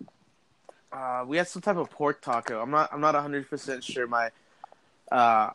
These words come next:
I forgot the word for it. It's like a special, it's like a special cut of, like, a pork leg or something like that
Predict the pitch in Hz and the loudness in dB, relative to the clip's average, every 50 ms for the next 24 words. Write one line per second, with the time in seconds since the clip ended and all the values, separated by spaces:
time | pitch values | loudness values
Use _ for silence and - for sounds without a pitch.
0 | - - - - 165 147 151 151 151 - 139 127 120 127 139 135 - 156 151 147 | -6 -10 -4 0 4 6 6 6 6 4 -2 -2 0 0 0 -2 -2 -2 -2 0
1 | 147 - - - 127 - - 147 - 139 120 - - - 139 135 - 147 131 123 | -2 -2 -4 -8 -8 -6 -4 -4 -2 -2 -4 -2 0 0 0 0 0 0 0 0
2 | 123 117 - - - - - 127 - 165 160 127 131 127 - - 151 - - 135 | 0 -2 -4 -8 -12 -12 -12 -2 2 4 4 4 2 0 2 2 2 2 0 -2
3 | - - - 135 147 156 - _ _ - 131 127 127 127 123 - 113 - _ 135 | -2 2 4 6 6 4 2 _ _ -4 0 4 4 4 4 2 -2 -6 _ 2
4 | 135 143 - 147 143 147 139 147 143 - 143 143 143 143 143 139 - - 143 143 | 2 2 2 2 2 4 4 2 0 -2 -4 -4 -2 -2 -2 -2 0 0 2 2
5 | 139 - | 2 0